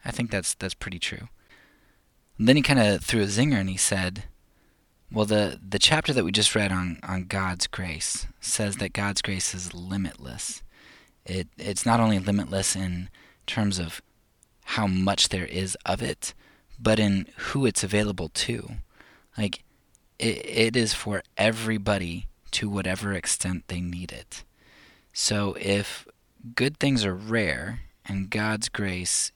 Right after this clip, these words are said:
is not rare, doesn't that devalue God's grace? I mean, isn't that, isn't that inflation? Isn't that God flooding the market with grace? How does that not devalue it?" You know, that was a, a very good question,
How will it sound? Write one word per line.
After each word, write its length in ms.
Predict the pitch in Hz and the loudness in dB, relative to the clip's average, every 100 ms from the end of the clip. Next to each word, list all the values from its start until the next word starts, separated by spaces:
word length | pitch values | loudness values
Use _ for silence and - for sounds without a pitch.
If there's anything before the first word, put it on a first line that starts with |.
| - | -8
is 300 | 90 87 87 | -8 -6 -4
not 420 | 82 95 151 - | -4 0 0 0
rare, 440 | - 78 73 95 - - _ _ _ _ _ _ _ - | -4 -4 -6 -10 -14 -20 _ _ _ _ _ _ _ -6
doesn't 380 | 98 120 139 - - | -2 0 -2 -4 -6
that 320 | 113 123 - | -2 -4 -4
devalue 580 | 101 101 95 95 113 117 | -8 -4 0 0 -2 -4
God's 300 | 101 107 104 | -2 -2 -2
grace? 500 | - 82 123 - - | -2 -4 -4 -6 -4
I 20 | |
mean, 160 | 92 95 | -2 0
isn't 220 | 104 117 | 2 4
that, 240 | 110 113 - | 4 2 -2
isn't 180 | - 127 | -8 0
that 140 | 135 135 | 4 4
inflation? 800 | 107 - 90 104 - 131 131 - | 4 2 -2 0 0 0 -4 -4
Isn't 140 | 110 | 0
that 200 | 113 - | 0 0
God 320 | 95 95 104 | -2 0 0
flooding 420 | - - 98 101 98 | -2 -4 -2 0 0
the 60 | |
market 400 | 95 95 - - | 0 -2 -6 -10
with 180 | 85 - | -10 -6
grace? 420 | 85 85 107 - - - - - - _ | -4 -2 -2 -4 -6 -14 -20 -20 -20 _
How 180 | - 120 | -4 -2
does 160 | 127 | 0
that 160 | 117 107 | 0 -2
not 220 | 90 98 | 0 -4
devalue 580 | - 101 85 95 95 - | -4 -6 -2 -2 -4 -8
it?" 140 | - - _ - - - - - - - | -14 -18 _ -10 -6 -6 -6 -12 -10 -6
You 100 | 120 | 2
know, 120 | 135 | 4
that 180 | 135 269 | 6 4
was 160 | 151 131 | 4 6
a, 300 | 113 101 107 - - - - | 6 6 4 4 4 0 -10
a 40 | 104 | -8
very 400 | 104 143 165 107 | 0 4 4 4
good 180 | 107 | 0
question, 600 | - - 147 - 107 107 | -2 0 0 0 -2 -4